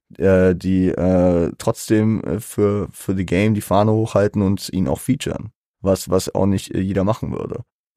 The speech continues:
Und was wahrscheinlich, würde ich jetzt einfach mal so vermuten, auch nicht passieren würde, wenn Dre was dagegen hätte. Es war ja anfänglich auch geplant, laut The Game zumindest, dass, äh, Dre auch,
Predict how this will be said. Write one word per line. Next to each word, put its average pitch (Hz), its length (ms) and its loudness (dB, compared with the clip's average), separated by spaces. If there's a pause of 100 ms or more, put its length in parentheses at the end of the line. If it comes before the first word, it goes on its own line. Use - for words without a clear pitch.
(140)
Und 131 280 4
was 107 180 2
wahrscheinlich, 117 720 0
würde 95 160 -2
ich 92 60 -6
jetzt 101 180 0
einfach 92 200 -2
mal 92 180 4
so 90 100 -2
vermuten, 95 600 0
auch - 240 0
nicht 95 160 -2
passieren 95 440 0
würde, 90 300 -2
wenn 90 340 -2
Dre 90 320 2
was 90 180 -4
dagegen 90 320 -2
hätte. - 340 -12 (540)
Es - 60 -18
war 143 140 6
ja 135 160 4
anfänglich 117 540 0
auch 87 100 -2
geplant, 98 640 0
laut 85 500 0
The 90 220 -2
Game 92 260 2
zumindest, 85 560 -2
dass, - 280 -8
äh, 92 420 -2
Dre 90 340 0
auch, 92 280 -2